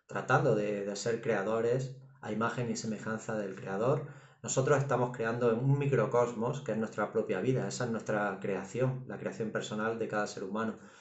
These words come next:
Pero en definitiva es lo mismo que hizo el creador, la energía, el universo, según tu creencia, con todo lo que, mm, podemos ver, imaginar a nivel ya no solo planetario, sino universal,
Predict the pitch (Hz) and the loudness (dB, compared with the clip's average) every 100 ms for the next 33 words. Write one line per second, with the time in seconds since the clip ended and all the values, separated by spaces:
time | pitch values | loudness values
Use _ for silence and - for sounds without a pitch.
0 | - _ 123 123 120 127 117 135 139 135 | -20 _ 2 4 4 2 2 6 6 4
1 | - 123 113 127 127 120 113 110 113 110 | 2 -2 2 2 4 0 -2 0 0 0
2 | 101 113 123 123 - 104 101 98 - 127 | 2 4 2 0 -8 -8 -8 -8 0 2
3 | 110 101 98 113 - - 135 - - - | 2 0 -2 -2 0 -2 -2 -4 -14 -16
4 | - 110 117 131 110 107 110 135 139 - | -12 -6 -2 -2 0 0 -2 0 -2 -4
5 | - - - - 139 139 - - 120 123 | -14 -20 -10 4 4 4 -2 4 6 6
6 | 120 113 120 127 - - - 110 101 98 | 4 4 4 4 2 -8 -10 -8 -4 -4
7 | 98 98 95 98 101 110 110 - - _ | -4 -6 -4 -2 0 0 -2 -8 -20 _
8 | _ 98 117 123 120 - 131 98 95 104 | _ 0 2 2 0 -6 -6 -6 -8 -6
9 | 113 120 - _ - 104 101 107 110 110 | -6 -6 -12 _ -10 -6 -2 0 0 -2
10 | - - _ 113 117 123 113 - 104 95 | -8 -20 _ -2 0 0 0 0 -2 -2
11 | 95 127 107 - 101 104 101 - 110 104 | 0 0 0 -4 -6 -4 -4 -6 -6 -4
12 | 98 95 - 120 123 127 | -4 -6 0 2 2 0